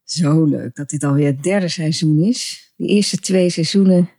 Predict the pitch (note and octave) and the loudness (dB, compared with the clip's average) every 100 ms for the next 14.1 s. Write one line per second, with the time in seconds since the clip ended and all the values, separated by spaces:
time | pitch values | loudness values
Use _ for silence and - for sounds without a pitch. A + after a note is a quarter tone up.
0 | _ _ - D#3+ C#3 G3 G3 - F3 E3+ | _ _ -2 0 2 0 -2 -6 -6 -2
1 | D#3 D#3+ - - D3 D3+ F3 D3 D#3 - | 0 -2 -6 -8 -4 -4 -4 -6 -6 -8
2 | D#3+ D#3+ - E3+ F3+ E3 D3+ D3 E3 D3+ | -8 -8 -2 2 2 2 0 -4 -6 -6
3 | C#3+ D#3 C#3+ C#3+ - _ _ - - F#3+ | -4 -2 0 -2 -6 _ _ -20 -2 2
4 | G#3+ A#2 - - C3 E3 D#3+ D3 B2+ D#3 | 2 0 -8 -8 -8 -8 -6 -6 -4 -4
5 | E3 D3+ - - - - - - _ _ | -4 -6 -10 -20 -20 -20 -20 -20 _ _
6 | - C#3+ E3 G#3 G3 D#3 - F3 - F3 | -2 2 4 4 2 -2 -4 -4 -2 -2
7 | E3 D#3 C#3 F3+ G3+ _ _ _ _ D3+ | 0 0 0 0 0 _ _ _ _ -4
8 | C#3+ C3+ C3 D3 - _ D#3+ D3+ D3 F3 | -2 -2 -4 -8 -10 _ 0 2 0 0
9 | G3 - G#3 A3 - _ _ _ _ _ | -2 -4 -6 -6 -8 _ _ _ _ _
10 | _ _ - E3+ G3 G3+ E3 D3 - G3 | _ _ -4 -2 -2 -2 -4 -4 -2 2
11 | G3 F3 F3 - D#3 - F3 G#3+ G#3 D#3+ | 2 2 -4 -10 -10 -4 -2 -2 -4 -10
12 | A#2+ - C#3+ D3 D#3+ F#3 - F#3 F3+ F#3 | -12 -10 -4 0 2 2 -2 -2 -2 -2
13 | - D3 D#3 D3 D3 D3+ F3 F#3+ - F#3 | -6 -2 0 2 4 4 2 0 0 -2
14 | F#3 | -4